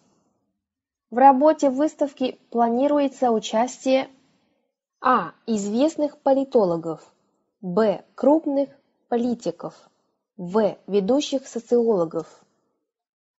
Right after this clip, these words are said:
Следующий вопрос. Эта выставка состоялась а. по окончании Всемирного газетного конгресса,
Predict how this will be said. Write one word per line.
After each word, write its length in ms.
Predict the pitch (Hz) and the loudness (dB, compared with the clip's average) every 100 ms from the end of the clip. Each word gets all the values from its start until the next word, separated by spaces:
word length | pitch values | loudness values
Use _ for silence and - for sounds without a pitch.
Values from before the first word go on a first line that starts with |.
| _ _ _ | _ _ _
Следующий 580 | - 233 233 269 269 285 | 0 2 4 0 -2 -2
вопрос. 540 | 285 277 190 165 - _ _ _ _ | -2 -2 -4 -4 -10 _ _ _ _
Эта 300 | - 294 302 | 0 0 2
выставка 640 | 277 233 320 - 262 - - - | 0 0 -2 -4 -8 -8 -10 -8
состоялась 960 | 226 - 226 214 247 320 320 320 - - _ _ _ _ _ | -10 -6 -4 0 0 2 0 0 -6 -20 _ _ _ _ _
а. 280 | 208 170 - - | -2 -2 -8 0
по 80 | 226 | 0
окончании 720 | 233 269 262 302 311 302 - | 2 0 2 0 2 0 -6
Всемирного 720 | - 226 233 262 269 262 247 | -6 -4 2 2 2 0 0
газетного 640 | 202 196 214 226 240 226 | 0 0 -2 -4 -6 -6
конгресса, 720 | 220 214 196 196 175 - 170 | -6 -4 -2 -2 -4 -8 -20